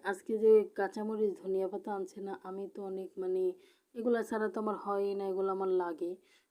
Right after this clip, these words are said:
আর আমার মনে হয় প্রত্যেকটা মানুষের এগুলো লাগে, কারণ কাঁচামরিচ, ধনিয়া পাতা ছাড়া যেন তরকারিটা মজাই হয় না। আমার কাছে মনে হয় আমি কাঁচামরিচ, ধনিয়া পাতা ছাড়া একদমই রান্না করতে পারি না। এখন তরকারিটা আমি ভালো করে কষাইয়া নিতেছি,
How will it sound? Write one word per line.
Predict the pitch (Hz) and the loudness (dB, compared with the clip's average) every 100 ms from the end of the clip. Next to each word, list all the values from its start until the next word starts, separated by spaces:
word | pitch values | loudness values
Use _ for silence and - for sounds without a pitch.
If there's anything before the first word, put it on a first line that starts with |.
| _ | _
আর | 165 180 - | -4 -2 -2
আমার | 196 202 196 | -4 -2 -2
মনে | 202 202 | -2 -4
হয় | 202 196 | -4 -4
প্রত্যেকটা | 190 196 214 214 208 | -4 -6 -6 -8 -8
মানুষের | 196 190 180 196 | -4 -4 -6 -4
এগুলো | 190 185 185 | -2 0 0
লাগে, | 185 175 175 175 | 0 -2 -4 -6
কারণ | 180 185 190 170 180 185 | -6 -4 -4 -4 -6 -10
কাঁচামরিচ, | 196 196 220 214 208 185 | -10 -8 -8 -8 -6 -4
ধনিয়া | 185 185 | -4 -4
পাতা | 185 185 190 | -6 -6 -8
ছাড়া | 190 180 175 | -6 -6 -6
যেন | 185 | -6
তরকারিটা | 180 185 196 185 185 | -6 -8 -8 -10 -8
মজাই | 180 180 185 185 | -8 -8 -6 -6
হয় | 175 175 | -6 -10
না। | 180 214 _ - _ _ - | -12 -16 _ -20 _ _ -8
আমার | 214 208 | -6 -4
কাছে | 202 196 | -6 -4
মনে | 190 180 180 | -2 -2 -2
হয় | 180 190 | -4 -8
আমি | 175 185 | -8 -6
কাঁচামরিচ, | 185 185 196 196 180 170 | -6 -6 -8 -8 -8 -8
ধনিয়া | 175 180 | -6 -6
পাতা | 185 180 | -6 -8
ছাড়া | - 185 170 | -8 -8 -6
একদমই | 175 185 190 | -8 -8 -4
রান্না | 175 165 160 | -4 -4 -4
করতে | 165 - | -6 -8
পারি | 165 160 | -8 -6
না। | 165 - - - _ _ 208 | -8 -12 -20 -20 _ _ -10
এখন | 190 208 202 | -8 -6 -4
তরকারিটা | 196 202 214 214 208 | -4 -2 -6 -4 -6
আমি | 202 | -6
ভালো | 175 185 185 | 0 0 0
করে | 208 202 | -2 -4
কষাইয়া | 202 190 196 185 | -4 -6 -2 0
নিতেছি, | 180 185 - | 0 -2 -6